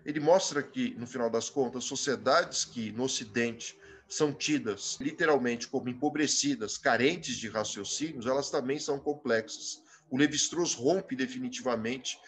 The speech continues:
com a ideia de que existam povos superiores ou inferiores biologicamente. O que o Levi-Strauss mostra com o pensamento selvagem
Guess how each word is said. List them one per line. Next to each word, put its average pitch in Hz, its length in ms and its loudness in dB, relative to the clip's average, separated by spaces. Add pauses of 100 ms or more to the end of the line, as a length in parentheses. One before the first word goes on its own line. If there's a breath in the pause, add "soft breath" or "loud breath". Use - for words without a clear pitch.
(220 loud breath)
com 143 80 4
a 127 40 6
ideia 127 220 4
de 131 120 -2
que - 160 -8
existam 139 420 0
povos 135 460 4
superiores 135 720 0
ou 143 60 -4
inferiores 131 600 0
biologicamente. 123 1120 0
O 123 80 -12
que 190 140 -4
o - 20 0
Levi-Strauss 139 540 0
mostra 123 460 2
com 113 140 -12
o 107 60 -14
pensamento 107 880 -6
selvagem 117 720 2